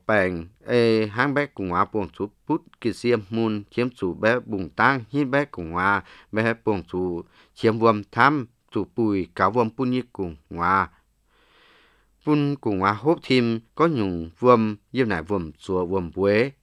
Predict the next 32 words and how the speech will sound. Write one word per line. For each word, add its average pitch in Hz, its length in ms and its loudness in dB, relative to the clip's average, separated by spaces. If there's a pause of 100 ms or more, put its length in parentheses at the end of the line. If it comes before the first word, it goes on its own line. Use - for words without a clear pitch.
(140)
cần 101 280 -2 (120)
có 160 120 2
nhung 95 240 -4
vuông 92 360 -2 (180)
mà 95 320 -2 (220)
giáo 123 260 2
khoáng 98 360 0 (100)
cho 110 160 2
bé 120 240 0 (420)
vuông, 113 360 2 (320)
hắn 143 260 0
vuông 98 280 0 (100)
dừa 107 260 4 (140)
nhầm 98 420 -2 (220)
liều 104 220 0
bé 107 260 0 (260)
mờ 101 520 -2
xiêm 156 340 -2
bút 143 180 -8
cùng 85 260 -10
hóa 92 280 0 (300)
chiếm 101 220 -2 (100)
vuông 110 240 0 (100)
bìa 87 140 -4
diêm 98 240 -4
hít 131 200 -6
bé 131 100 -4 (100)
buồng 85 220 -4
tụ 95 140 -12 (140)
bút 156 180 -4 (100)
bèn 85 280 -4
thao 123 220 0